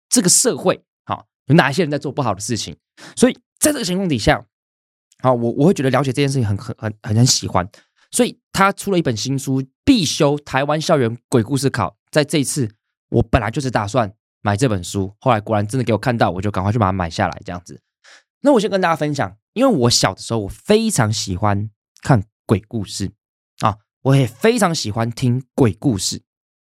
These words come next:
这个是我一直以来的兴趣。就是我印象大概最深刻讲鬼故事的时候是，有一年我跟我妈还有我楼上邻居，他们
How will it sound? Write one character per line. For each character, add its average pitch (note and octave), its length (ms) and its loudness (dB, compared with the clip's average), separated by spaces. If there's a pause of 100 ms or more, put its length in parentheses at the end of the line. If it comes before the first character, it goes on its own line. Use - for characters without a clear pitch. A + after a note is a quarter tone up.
这 A#3 120 -2
个 F3 80 -2
是 D3+ 140 0
我 G#2 180 -4
一 D#3+ 120 0
直 G2+ 160 -6
以 F#2+ 80 -4
来 F2+ 160 -2
的 F2+ 100 -4
兴 A2 260 2
趣。 - 280 -6 (480)
就 G#3+ 100 2
是 A#3 60 6
我 B2 400 2 (1040)
印 A3+ 240 4
象 C#3+ 340 0 (160)
大 G#3+ 160 4
概 C3+ 360 -2 (640)
最 F3+ 460 2
深 C4 380 0
刻 A3 180 2
讲 G#2+ 180 -6 (120)
鬼 B2+ 120 2
故 D#3 200 2
事 C3 140 0
的 A#2 60 4
时 G#2 140 -4
候 A#2 140 2
是， G#2+ 320 -2 (300)
有 D#3 140 6
一 C#4 120 2
年 A2+ 540 2 (240)
我 D3 180 4
跟 G#3+ 240 -2
我 D3+ 140 4
妈 D#3 460 2 (120)
还 D3+ 120 0
有 F3 120 0
我 B2 160 -2
楼 A2+ 200 0
上 C#3 220 0
邻 A2 260 2
居， C3+ 340 2 (580)
他 A3+ 120 4
们 F#3 300 -2